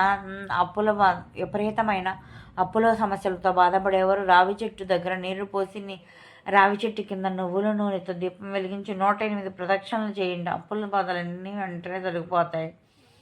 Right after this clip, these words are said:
అలాగే లక్ష్మీ గురువారం నాడు బ్రాహ్మణులకు దక్షిణ తాంబూలంతో అరటిపండు దానం చేసి వారి ఆశీర్వాదాన్ని తీసుకోండి. ఇక ఈ మార్గశిర మాసంలో వచ్చే లక్ష్మీ గురువారాల్లో స్త్రీలు ఖచ్చితంగా కొన్ని నియమాలను పాటించాలి. లక్ష్మీ గురువారం నాడు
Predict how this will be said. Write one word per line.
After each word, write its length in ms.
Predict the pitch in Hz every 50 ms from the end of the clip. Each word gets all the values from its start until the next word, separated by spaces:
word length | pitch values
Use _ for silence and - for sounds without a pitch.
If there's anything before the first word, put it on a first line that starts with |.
| _ _ _ _ _ _ _ _ _ _ _ _ _ _ _ _ _ - - 185
అలాగే 280 | 170 180 190 190 208
లక్ష్మీ 380 | 208 196 180 - - - 214 220
గురువారం 540 | 214 214 202 190 190 190 175 170 170 170 175
నాడు 200 | 175 175 180 196
బ్రాహ్మణులకు 800 | 190 185 180 175 175 185 208 220 226 208 190 185 180 175 180 202
దక్షిణ 380 | 185 175 160 160 - - 202 214
తాంబూలంతో 720 | 208 208 196 185 180 175 180 180 175 175 175 170 170 214 214 214 - - - - - - - 180
అరటిపండు 500 | 190 196 190 196 220 220 226 214 214 214
దానం 380 | 190 202 190 180 180 190 190
చేసి 280 | 190 196 185 180 180 208
వారి 220 | 202 202 196 180
ఆశీర్వాదాన్ని 800 | 175 175 180 180 214 220 208 202 202 196 185 180 180 175 185 185
తీసుకోండి. 500 | 202 196 190 - - 185 180 175 165 165
ఇక 160 | 160 156 196
ఈ 200 | 202 202 208 202
మార్గశిర 600 | 196 190 185 185 175 - 202 196 202 220 214 208
మాసంలో 540 | 202 196 185 185 180 185 185 180 175 175 175
వచ్చే 340 | 175 175 170 - 196 196 - - - - - - - - - _ -
లక్ష్మీ 300 | 185 190 - - 208 220
గురువారాల్లో 680 | 220 214 226 214 202 202 202 190 185 190 190 185 185 196
స్త్రీలు 300 | 190 190 - 190 190 202
ఖచ్చితంగా 520 | 202 - 196 175 180 - - 208 196 202 196
కొన్ని 280 | 196 - 196 180 175
నియమాలను 440 | 175 175 175 175 180 185 196 202 202
పాటించాలి. 640 | 190 196 175 170 175 185 175 165 - 180 175 170 175
లక్ష్మీ 340 | 170 180 180 - - 214 220
గురువారం 540 | 226 214 220 214 208 202 196 185 185 180 175
నాడు 240 | 180 180 180 196